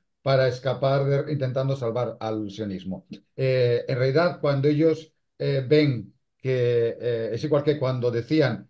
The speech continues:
"Es Hamas, eh, no es Palestina", porque a Hamas, a, a Palestina no la podían demonizar, y a Hamas sí la podían demonizar con toda la propaganda, y de repente están demonizando en realidad a toda la resistencia palestina,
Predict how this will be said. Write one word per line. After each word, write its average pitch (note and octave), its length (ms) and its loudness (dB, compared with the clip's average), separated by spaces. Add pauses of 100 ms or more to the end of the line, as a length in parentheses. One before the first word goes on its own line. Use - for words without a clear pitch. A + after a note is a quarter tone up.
"Es - 260 0
Hamas, E3+ 560 0 (480)
eh, C3 320 4
no C#3+ 80 2
es D3 80 0
Palestina", D#3 420 0
porque D3+ 220 -2
a B2+ 80 0
Hamas, D3 480 -4 (280)
a, D3 120 -2 (200)
a C#3 60 0
Palestina C#3 340 0
no E3 100 0
la D#3 120 2
podían D3 220 4
demonizar, C3 540 -2 (200)
y - 100 -4
a B2+ 80 2
Hamas D3+ 480 -2
sí E3+ 260 -2
la A#2+ 200 0
podían A#2 520 -4 (140)
demonizar D3 640 0
con A2 180 -4
toda A#2+ 220 2
la A#2 120 -2
propaganda, E3 680 -2 (120)
y C#3+ 80 -2
de C#3 60 4
repente D3+ 220 -4
están D#3+ 240 -2
demonizando D3 460 -2
en B2+ 40 0
realidad C3 240 2
a C3+ 80 -4
toda B2+ 140 -2
la B2 80 0
resistencia A2 440 -6
palestina, B2 580 -6